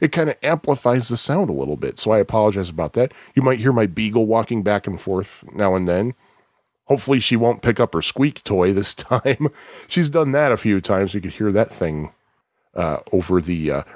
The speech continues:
recording. I apologize for previous episodes for doing that. I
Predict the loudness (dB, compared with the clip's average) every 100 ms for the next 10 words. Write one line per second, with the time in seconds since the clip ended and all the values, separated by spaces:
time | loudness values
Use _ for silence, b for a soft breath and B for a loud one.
0 | -2 -2 2 2 2 0 0 2 2 2
1 | 2 0 -2 -4 -6 -6 0 0 0 -2
2 | -4 -4 -4 -4 -2 -2 0 2 2 0
3 | 0 0 0